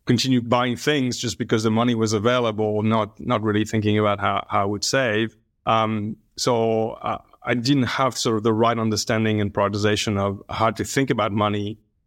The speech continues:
Uh, so that, that's one side, and we can go deeper into it and sort of how I'm thinking about where I invest now.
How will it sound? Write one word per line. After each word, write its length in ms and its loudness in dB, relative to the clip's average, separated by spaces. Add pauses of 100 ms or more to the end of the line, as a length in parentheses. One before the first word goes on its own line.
(120)
Uh, 540 0
so 180 0
that, 220 -2
that's 280 -2
one 240 0
side, 300 0
and 100 -4
we 80 -4
can 160 -2
go 200 0
deeper 340 0
into 240 0
it 140 2
and 260 -6
sort 220 0
of 60 -4
how 180 0
I'm 120 -2
thinking 360 0
about 260 -2
where 320 2
I 60 0
invest 340 -2
now. 440 -2